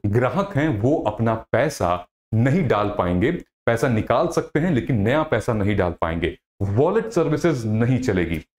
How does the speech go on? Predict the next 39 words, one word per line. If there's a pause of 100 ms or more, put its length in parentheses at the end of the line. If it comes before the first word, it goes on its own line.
(280)
ये
सारी
बातें
होने
वाली
हैं (220)
उनतीस (800)
फरवरी
तक। (180)
ये
आरबीआई
ने (200)
एक
बहुत
मेजर
रूल
कहा।
लेकिन
आरबीआई
ने
ये
भी
कहा
है, (600)
जैसे (200)
गोल्ड
लोन
हो
गया,
अ,
क्रेडिट
कार्ड
हो
गया (280)
और
डिजी
गोल्ड
हो
गया,